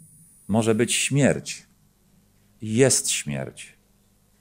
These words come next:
Dlatego ojciec kłamstwa jest tutaj nazwany jednocześnie mężobójcą. A wszystko dlatego, że pożądał czegoś, co nie leżało w jego kompetencji.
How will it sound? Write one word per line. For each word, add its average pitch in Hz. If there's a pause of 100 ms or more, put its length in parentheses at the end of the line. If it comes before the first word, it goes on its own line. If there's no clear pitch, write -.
(2000)
Dlatego 123
ojciec 139
kłamstwa 123
jest 104
tutaj 104
nazwany 104
jednocześnie 101 (460)
mężobójcą. 110 (1700)
A -
wszystko 170
dlatego, 139
że 127
pożądał 107
czegoś, 127 (500)
co -
nie 110
leżało 123
w -
jego 113
kompetencji. 92